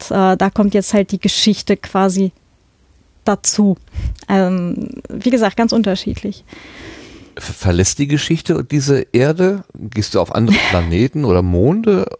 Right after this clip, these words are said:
Speaker 2: Kann man schon ein bisschen was verraten oder willst du lieber über ungelegte Eier nicht reden? Würde, was ich sehr
Speaker 1: Nee,
Speaker 2: gut
Speaker 1: nee, in
Speaker 2: verstehen
Speaker 1: dem,
Speaker 2: könnte.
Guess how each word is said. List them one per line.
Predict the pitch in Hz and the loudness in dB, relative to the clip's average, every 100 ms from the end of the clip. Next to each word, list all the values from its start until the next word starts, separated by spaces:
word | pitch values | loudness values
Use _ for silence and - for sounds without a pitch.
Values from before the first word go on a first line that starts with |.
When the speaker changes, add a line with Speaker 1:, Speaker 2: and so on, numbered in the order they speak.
| - - | -14 -14
Speaker 2:
Kann | - 95 | -2 0
man | 123 | 0
schon | 117 | -2
ein | |
bisschen | 104 - 98 | -2 0 0
was | 92 | 0
verraten | - 87 73 127 180 | -4 -4 -2 -2 -2
oder | 135 123 | 0 0
willst | 123 - | 0 -2
du | 113 | 0
lieber | 110 104 98 | 2 4 2
über | 85 - 95 | 0 -2 -2
ungelegte | - 95 87 - - | 0 -2 -2 -2 0
Eier | 80 | 0
nicht | 82 78 | 0 -2
reden? | 80 80 71 | -2 -2 0
Würde, | 98 104 - - | 0 0 -4 -4
was | 110 | -2
ich | 120 | 0
sehr | 117 254 | 2 2
Speaker 1:
Nee, | |
Speaker 2:
gut | 254 | 2
Speaker 1:
nee, | |
in | 240 | 2
Speaker 2:
verstehen | - 107 101 220 | 0 2 2 2
Speaker 1:
dem, | |
Speaker 2:
könnte. | 208 76 | 0 -2